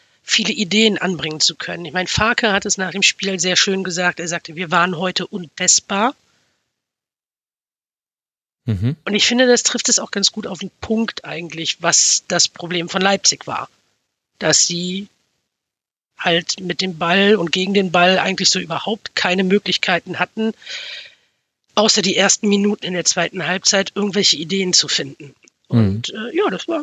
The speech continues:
Speaker 1: schön. Und, äh, Kramer hat wohl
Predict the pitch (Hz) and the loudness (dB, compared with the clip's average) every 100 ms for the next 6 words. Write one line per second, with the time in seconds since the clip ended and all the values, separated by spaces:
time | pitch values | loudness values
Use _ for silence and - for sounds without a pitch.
0 | 311 - 311 165 _ _ _ _ _ _ | -4 -4 -4 -6 _ _ _ _ _ _
1 | _ 233 220 220 233 214 214 - _ _ | _ 2 2 2 4 4 4 0 _ _
2 | - - 220 247 262 269 269 - _ _ | -6 0 4 6 6 4 2 -4 _ _
3 | _ _ _ 247 240 - 214 233 240 240 | _ _ _ 0 0 0 2 6 6 6